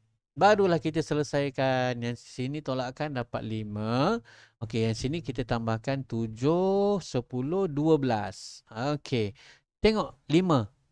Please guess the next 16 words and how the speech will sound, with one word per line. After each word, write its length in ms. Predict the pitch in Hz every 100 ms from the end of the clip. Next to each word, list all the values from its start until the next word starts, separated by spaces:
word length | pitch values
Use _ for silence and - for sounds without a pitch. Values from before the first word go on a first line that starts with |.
| 135
Oh, 240 | 190 202
dah 160 | 160 151
tak 160 | 147
lebih 240 | 156 170 170
dah. 240 | 143 104 -
Barulah 400 | 117 143 151 127
kita 320 | - 113 120
gariskan. 1600 | 113 120 208 - - _ _ _ _ _ 113 107 104 101 104 113
Okey, 240 | 123 123
tafsirkan. 800 | - 202 - 233 226 151 107 101
Dua 240 | 107 131 175
belas 240 | 208 185
itu 320 | 185 - 233
dua 80 | 214
belas 240 | 214 208 -
apa? 400 | - 143 107